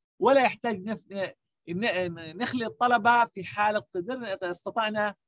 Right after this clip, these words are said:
إنه نستجيب للحالة الطارئة ونطفي الحريق مباشرة. سيناريو ثلاثة، سيناريو زلازل لا قدر الله أو اهتزاز مبنى سواء خلل إنشائي أو بسبب الطبيعة.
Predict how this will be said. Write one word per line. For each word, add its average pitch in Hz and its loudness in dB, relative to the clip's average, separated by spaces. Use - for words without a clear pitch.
إنه 208 -6
نستجيب 175 -6
للحالة 185 0
الطارئة 208 0
ونطفي 208 -8
الحريق 175 -6
مباشرة. - -16
سيناريو 294 4
ثلاثة، 220 2
سيناريو 214 0
زلازل 233 0
لا 339 -6
قدر 170 -4
الله 190 4
أو 196 2
اهتزاز 185 0
مبنى 214 -8
سواء 180 -2
خلل 196 -4
إنشائي 226 -4
أو 190 0
بسبب 180 -4
الطبيعة. 185 -4